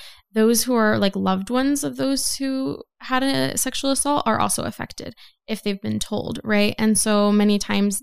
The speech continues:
you know, let's say a woman is raped, her spouse is gonna have a lot of feelings about that as well.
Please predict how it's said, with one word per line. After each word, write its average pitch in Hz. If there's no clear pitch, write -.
you 220
know, 196
let's 196
say 196
a 220
woman 233
is 202
raped, -
her 240
spouse 240
is 220
gonna 202
have 196
a 190
lot 185
of 190
feelings -
about 220
that -
as -
well. -